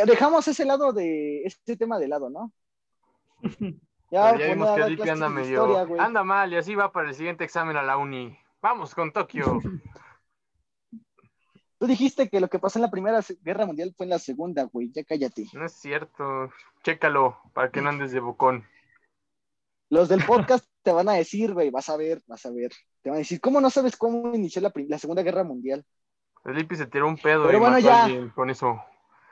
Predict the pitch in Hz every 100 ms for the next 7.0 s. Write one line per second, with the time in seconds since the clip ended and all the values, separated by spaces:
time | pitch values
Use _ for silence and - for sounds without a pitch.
0 | _ _ _ _ _ _ _ - - 254
1 | 220 190 135 120 165 170 180 165 - _
2 | _ - - - - _ _ 233 - 320
3 | 311 _ _ _ _ _ - - 143 139
4 | 147 123 98 - _ - _ _ - 180
5 | 240 233 180 151 139 139 123 120 110 _
6 | - 170 165 165 - 127 120 120 117